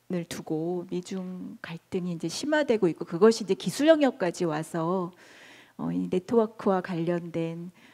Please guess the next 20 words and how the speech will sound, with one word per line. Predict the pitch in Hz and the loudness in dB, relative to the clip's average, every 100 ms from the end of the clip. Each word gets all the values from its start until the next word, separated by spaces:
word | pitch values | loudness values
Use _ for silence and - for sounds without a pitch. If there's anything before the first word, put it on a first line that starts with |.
| _ | _
어떤 | - - 175 | -14 -6 -6
큰 | - 320 | -4 -4
변화가 | 269 175 196 262 262 | 2 4 4 4 2
있는 | 170 170 170 | 0 -2 -6
시기이기 | - 254 262 | -8 -6 -6
때문에 | 262 190 170 170 165 - | -4 -4 -4 -6 -8 -10
더 | - 160 170 175 - _ | -4 -2 -2 -4 -12 _
그러합니다. | - 180 185 196 160 156 196 202 214 - - - - - | -6 0 2 2 -4 -2 0 0 -2 -18 -20 -20 -20 -18
그래서, | - 185 - 190 180 - - - - | -8 -8 -4 -2 -2 -4 -20 -20 -12
어, | 160 170 180 | -10 -8 -4
그런 | - 220 220 | 4 4 4
부분들, | 175 175 170 170 190 214 | 0 -4 -4 -6 -8 -8
정확한 | - 190 247 262 - - - 220 190 | 4 8 8 6 -2 -14 -4 -2 -2
어떤 | - - 165 180 | -4 -6 -8 -4
최신 | - 359 349 | 0 0 0
정보가 | 262 180 165 160 | 0 0 0 -4
담긴 | 170 170 175 170 | -6 -6 -6 -6
세계 | - 262 240 | -4 -2 -4
지도를 | - 180 170 | -4 -2 -2
보고, | 165 156 - 277 - | -2 -2 0 0 -2